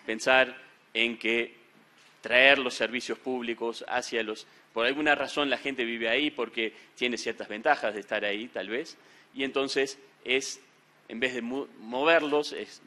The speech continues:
pensar en cómo uno le mejora la vida, la accesibilidad a servicios, a transporte, a títulos de propiedad, etcétera, a las personas que viven en esos asentamientos. Pero eso también tienen algunos problemas a veces porque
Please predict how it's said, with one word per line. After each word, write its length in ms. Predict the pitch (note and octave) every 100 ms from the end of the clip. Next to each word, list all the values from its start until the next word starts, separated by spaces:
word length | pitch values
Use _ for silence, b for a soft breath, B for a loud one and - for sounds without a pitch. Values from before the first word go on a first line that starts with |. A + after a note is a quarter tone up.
| -
pensar 340 | A2+ A#2+ A#2+
en 100 | A2+ A2
cómo 420 | B2 C3 B2 A#2
uno 260 | A#2+ A#2+
le 140 | A2+ G#2+
mejora 360 | G#2+ A#2 A2 A2
la 100 | G#2+
vida, 420 | A2 A2 A2+ - b b -
la 80 | G#2
accesibilidad 640 | - - G#2+ G#2 A2 G#2+
a 80 | G2
servicios, 800 | A#2+ A#2 C3+ B2+ B2 A#2+ A#2 G#2
a 140 | F2+
transporte, 800 | G#2+ G2 C3+ C3 A#2+ B2+ A#2+ A2+ B B B
a 400 | G2 G#2+ G#2+ G2 - - _ -
títulos 360 | B2 A#2 G#2 G2+
de 80 | F#2+
propiedad, 520 | G2+ - A#2 C3+ B2+
etcétera, 480 | - A#2+ B2 B2 -
a 100 | A#2
las 140 | A#2
personas 420 | - A2 A#2+ A#2+ A2
que 100 | G#2
viven 300 | G#2 G#2 F#2+
en 100 | F2+
esos 260 | - F2+
asentamientos. 680 | F2+ E2+ E2+ E2 D#2+ D2+ - _ b b b
Pero 140 | D#3+ F3
eso 260 | G3 F3+ - _ _ _ _ -
también 400 | A#2+ C3+ D#3 D3+
tienen 320 | C#3 C3+ A#2
algunos 280 | A2 B2+ A#2
problemas 480 | C3+ F#3 D3+ A#2 A2
a 40 |
veces 280 | A2 A2 D3
porque 480 | - B2 B2+ C3